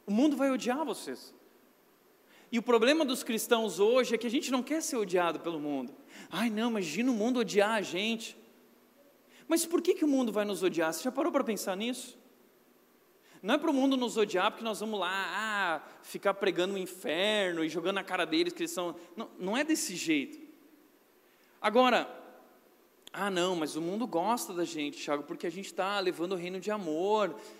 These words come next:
e a gente cuida dos pobres." Veja bem, o mundo não vai nos odiar porque nós cuidamos dos necessitados. O mundo não vai nos odiar porque nós temos um espaço aqui no Colégio Polo com música bacana. Isso o mundo não vai nos odiar.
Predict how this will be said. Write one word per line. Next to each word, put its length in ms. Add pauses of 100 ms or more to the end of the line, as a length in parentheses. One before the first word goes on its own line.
(160)
e 180
a 60
gente 260
cuida 340
dos 200
pobres." 340
Veja 240
bem, 200
o 100
mundo 260
não 120
vai 180
nos 180
odiar 280
porque 180
nós 200
cuidamos 420
dos 140
necessitados. 680 (1200)
O 40
mundo 240
não 160
vai 160
nos 180
odiar 480
porque 560
nós 240
temos 300
um 80
espaço 580
aqui 140
no 100
Colégio 320
Polo 320
com 100
música 360
bacana. 480
Isso 220
o 20
mundo 240
não 180
vai 160
nos 160
odiar. 380